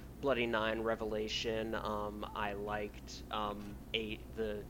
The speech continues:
show of, of, um, at least, um,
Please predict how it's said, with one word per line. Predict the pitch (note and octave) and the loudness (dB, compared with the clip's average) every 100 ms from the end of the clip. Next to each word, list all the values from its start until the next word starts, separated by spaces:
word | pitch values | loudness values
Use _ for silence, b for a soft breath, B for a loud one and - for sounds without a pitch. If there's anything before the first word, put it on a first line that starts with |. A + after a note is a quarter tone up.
| - - - - - | -12 -12 -12 -12 -10
show | - - D3 B2+ A#2+ A#2 | -6 0 2 4 4 4
of, | E2+ A2 G#2+ G#2 - - - - - - - - | 2 2 0 -2 -8 -12 -12 -12 -12 -12 -12 -6
of, | A2 G#2 G2+ | -2 -2 -2
um, | G#2 G2+ G2+ - - - - - - - - - - - - - - | -4 -4 -6 -10 -12 -12 -12 -12 -10 -10 -10 -12 -12 -12 -12 -12 -8
at | A#2+ A#2 | -4 -2
least, | A2+ A2 - | -2 -4 -4
um, | A2 G#2 G2+ | -2 -2 -6